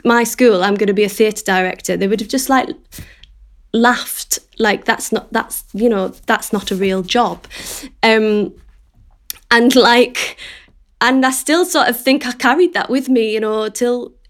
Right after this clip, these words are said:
I mean, I think I still carry it now, like, thinking, "God, I'm so privileged to, to be able to say that I'm a theatre director. Like, how lucky am I?" And sometimes I don't f-, even feel like one, but I still feel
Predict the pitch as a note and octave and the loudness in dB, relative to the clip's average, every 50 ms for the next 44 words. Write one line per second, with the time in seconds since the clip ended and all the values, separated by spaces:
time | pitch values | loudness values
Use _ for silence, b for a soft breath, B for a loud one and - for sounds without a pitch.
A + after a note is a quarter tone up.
0 | - - - - B3 C4 D4 D4+ D#4 D4+ D4+ D#4 D#4+ D#4+ F4 D#4+ - E4 D#4 D4 | -16 -6 -2 0 2 2 2 0 0 0 0 0 0 0 0 -2 -2 -2 -2 -2
1 | - C#4+ C#4 C#4 C4+ C4+ - - A#3 B3+ D4+ D#4+ C#4 A3+ G#3+ G3 G3+ G3+ G3 - | -2 -4 -4 -2 -2 -4 -2 -2 -2 -2 -2 -2 -2 0 0 0 -2 -2 -4 -4
2 | - A#3 A#3 A3+ - A#3 G#3 G3 - A#3+ A#3 A#3 B B B B B B - A3 | -4 -4 -2 -4 -6 -8 -6 -4 -2 -2 -2 -4 B B B B B B -6 -4
3 | G#3 - - A#3+ A3+ A3+ - - A#3+ G#3+ A3+ A3 G#3 F#3+ F3+ F3+ - - - - | -4 -2 0 -2 -2 -2 -2 -2 -2 -2 -2 -4 -4 -4 -4 -6 -8 -6 -4 -2
4 | G#3+ G3+ G3+ G3+ G3+ F#3+ G3 b b b b b b b b b b b b _ | -2 -2 -2 -2 -4 -6 -10 b b b b b b b b b b b b _
5 | _ _ _ _ _ _ _ - - - G3 A3 G#3+ A3 G#3+ G3 G3 G3 - G3+ | _ _ _ _ _ _ _ -8 -6 -2 2 2 2 2 2 0 -4 -4 -6 -4
6 | G3 - G#3 G3+ G3+ G3 F#3 F#3+ G3 G3 G3 G3 G#3 G3 G3 G3 - - G3+ G3 | -2 -2 -2 0 0 -2 -2 -2 -2 -2 -2 0 0 0 0 -2 -4 -4 -4 -2
7 | F#3+ F#3+ F#3 F#3 - - - F#3+ F#3+ F#3+ F#3+ F#3 F3+ F#3 - _ _ _ _ _ | -2 -2 -4 -6 -8 -10 -8 -6 -4 -2 -2 -2 -4 -6 -12 _ _ _ _ _
8 | - - - - G3+ G3+ G#3 G3+ G3 G3 F#3+ - - - G3 G#3 G3+ G3+ G3 - | -14 -6 -4 -2 0 0 0 -2 -2 -4 -6 -8 -8 -6 -4 -4 -2 -4 -6 -4
9 | - G#3 G3+ F#3+ G3 F#3+ F#3+ F#3+ F#3+ F#3+ F#3 F#3 F#3+ F#3+ - - G#3+ G#3+ - A3 | -4 -2 -2 0 0 -2 -2 -2 -2 -2 -2 -2 -2 -2 -2 -2 -4 -4 -2 -4
10 | G3+ F#3+ G3 F#3+ G3 G3+ G#3 G3+ - - - - - G3+ F#3+ F3+ F#3 F3+ - G3+ | -4 -4 -4 -4 -2 -2 -4 -4 -6 -12 -8 -4 -4 -2 -2 -2 -4 -4 -2 -2
11 | G3+ G3+ G3+ F#3+ F#3 - - G3+ F#3 F#3 F#3 F#3 F#3 G3 G3 - F#3+ - - F3+ | -2 0 0 -2 -2 -4 -4 -4 -2 -2 -2 -2 -2 -2 -4 -4 -4 -4 -4 -2
12 | F#3+ G3+ G3 G3 - G3 G3 G3 G3 F#3+ F#3+ | -2 -2 -2 -2 -2 0 0 0 0 -2 -4